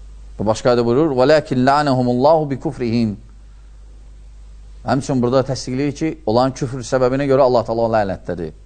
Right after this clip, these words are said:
Yəni, lənətə, Allahın lənətinə duçar olmaq üçün sə-, olan səbəblərdən küfürdür, şirk.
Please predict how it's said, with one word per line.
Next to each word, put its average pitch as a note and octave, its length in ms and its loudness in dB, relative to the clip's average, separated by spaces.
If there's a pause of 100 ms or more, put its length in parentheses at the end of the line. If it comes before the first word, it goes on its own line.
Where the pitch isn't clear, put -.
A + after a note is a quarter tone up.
(600)
Yəni, D3 260 4 (160)
lənətə, D#3 680 4 (140)
Allahın D3 360 4
lənətinə C#3 440 0
duçar C#3+ 300 2
olmaq D3+ 320 2
üçün F3 340 0 (640)
sə-, - 180 0
olan C#3+ 280 2
səbəblərdən C#3+ 760 2 (420)
küfürdür, F2+ 500 -2 (300)
şirk. - 520 -2